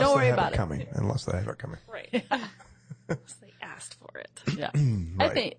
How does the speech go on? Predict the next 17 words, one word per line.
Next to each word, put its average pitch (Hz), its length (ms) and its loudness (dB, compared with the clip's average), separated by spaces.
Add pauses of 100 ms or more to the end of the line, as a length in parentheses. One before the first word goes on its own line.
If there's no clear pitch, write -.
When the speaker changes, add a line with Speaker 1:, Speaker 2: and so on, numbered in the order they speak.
Speaker 1:
I, 247 280 4 (100)
I 226 120 2
think 180 280 0
of 151 80 -2
this 151 240 -2 (640)
also, 135 380 0
like, 104 320 -4 (280)
um, 117 440 -4 (160)
because 143 260 -6 (180)
Jesus, 131 340 -10
again, 123 360 -8 (1160)
raises 135 400 -6
the 127 80 -6
bar 123 260 -2
a 135 60 -2
little 127 180 -2
bit, 120 220 -2